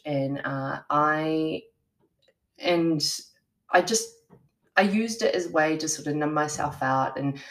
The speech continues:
allow myself to wind down, because I'm a anxious person, and,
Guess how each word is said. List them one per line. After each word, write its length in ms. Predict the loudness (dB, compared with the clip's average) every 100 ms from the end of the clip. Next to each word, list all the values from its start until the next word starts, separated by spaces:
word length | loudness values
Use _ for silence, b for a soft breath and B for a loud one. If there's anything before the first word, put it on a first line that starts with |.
| B -2
allow 200 | 2 2
myself 520 | 2 0 0 -2 -4
to 320 | -8 -6 -6 -8 B B B -14
wind 440 | -4 0 2 2 2
down, 320 | 4 4 2
because 500 | -2 -2 -4 -4 -4
I'm 260 | -2 0 -2
a 640 | -4 -4 -4 -6 -8 -12 -18 -16 -18 -6
anxious 380 | -2 0 -2 -6
person, 540 | -6 -6 -4 -4 -4 -4
and, 500 | -4 -4 -2 -4